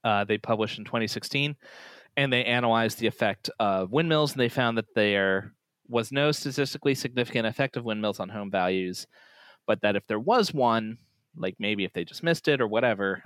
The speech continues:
um, they would expect it to be less than ten percent, since that's the effect from other undesirable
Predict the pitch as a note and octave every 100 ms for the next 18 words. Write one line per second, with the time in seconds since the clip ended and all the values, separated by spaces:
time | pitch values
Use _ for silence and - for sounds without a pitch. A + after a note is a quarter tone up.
0 | - A2+ G2+ F2+ F2+ F2+ _ C3+ B2 A2
1 | G#2+ - _ - A2+ - E3 D#3 C#3+ C3
2 | A#2+ A#2+ A2+ G#2+ A#2 - A#2+ A#2+ A2 A2
3 | - G#2+ - G#2 G2+ A2+ A2 - A2 F#2+
4 | - G2+ - - F#2+ F#2 F2+ - A#2 A#2
5 | G2+ A2 G#2 G#2 G2+ G2 G2 F#2+ F#2